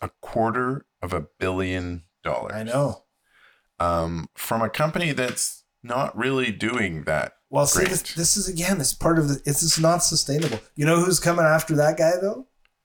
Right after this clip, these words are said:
Speaker 1: Who?
Speaker 2: Ron Perlman. Did you see
Speaker 1: Yes,
Speaker 2: Ron
Speaker 1: I did. I
Speaker 2: Perlman's
Speaker 1: did.
Speaker 2: bit?
Speaker 1: I did. Well, so, and the
Speaker 2: 'Cause Zaslav's the one who was talking about, "We're just gonna wait these people out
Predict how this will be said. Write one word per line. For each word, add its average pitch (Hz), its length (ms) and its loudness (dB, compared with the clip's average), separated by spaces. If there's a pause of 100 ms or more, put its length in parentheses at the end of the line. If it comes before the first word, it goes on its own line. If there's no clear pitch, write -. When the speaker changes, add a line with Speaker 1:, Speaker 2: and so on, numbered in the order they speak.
(680)
Speaker 1:
Who? 90 320 -6 (380)
Speaker 2:
Ron 120 320 -4
Perlman. 110 480 -6 (600)
Did 107 60 -20
you 104 60 -12
see 127 200 -8
Speaker 1:
Yes, 110 260 2
Speaker 2:
Ron 104 100 2
Speaker 1:
I - 40 0
did. 135 120 4
I 135 40 2
Speaker 2:
Perlman's 95 180 2
Speaker 1:
did. 95 120 0
Speaker 2:
bit? - 260 4
Speaker 1:
I - 60 -4
did. 101 340 -2
Well, - 300 4
so, - 140 -2
and 127 200 0
the 127 60 0
Speaker 2:
'Cause 147 200 4
Zaslav's 170 500 6
the 151 80 4
one 139 140 4
who 135 60 4
was 123 160 0
talking 135 260 4
about, 117 300 0
"We're 131 120 -4
just - 140 -2
gonna 131 160 0
wait 127 240 0
these 117 140 -8
people 120 320 -2
out 139 320 2